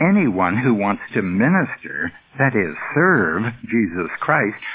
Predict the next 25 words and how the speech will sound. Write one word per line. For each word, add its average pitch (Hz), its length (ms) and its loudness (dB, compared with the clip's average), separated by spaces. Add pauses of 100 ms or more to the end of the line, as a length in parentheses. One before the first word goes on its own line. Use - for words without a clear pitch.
(240)
ought 80 260 -2
to 110 80 0
be 101 180 0
willing 117 460 4
to 139 80 2
work 147 340 0
like 92 320 -2
this 82 180 -6 (320)
chief 165 220 0 (200)
apostle, 147 720 0 (520)
the 80 100 -2
Apostle 87 640 -2
Paul. 98 420 0 (680)
He 180 120 2
was 120 240 2 (200)
willing 139 480 4
to 120 80 -6
give 127 220 0
up 151 160 2
everything 160 640 0 (260)
in 135 280 4
order 131 280 2
to 160 200 -2
give 120 640 0 (140)
something. 87 640 -4